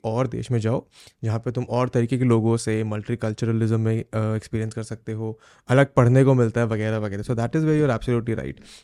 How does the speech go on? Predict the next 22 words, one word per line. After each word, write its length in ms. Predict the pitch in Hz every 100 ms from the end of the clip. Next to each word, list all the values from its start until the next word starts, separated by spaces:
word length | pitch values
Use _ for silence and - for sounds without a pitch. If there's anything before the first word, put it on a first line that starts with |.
| -
If 80 | 120
you 100 | 127
want 100 | 135
to 120 | 120
grow 180 | 123 135
as 100 | 147
an 140 | 135
individual, 460 | 135 135 135 180 151
then 120 | 135
there 140 | 127
is 80 | 123
nothing 220 | 113 135 117
better 220 | 117 113
than 120 | 110
going 160 | 107 110
to 80 |
a 40 | 107
different 300 | 101 107 104
country 240 | 95 101
and 120 | 104 -
studying 260 | 101 98
there। 340 | - - -